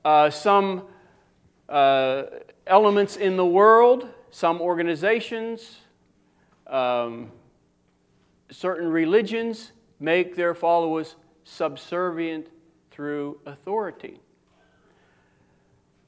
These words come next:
But the scriptural pattern, Jesus makes us subservient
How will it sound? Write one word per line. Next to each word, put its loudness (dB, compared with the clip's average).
But 6
the 0
scriptural -4
pattern, -4
Jesus -2
makes -2
us 2
subservient -2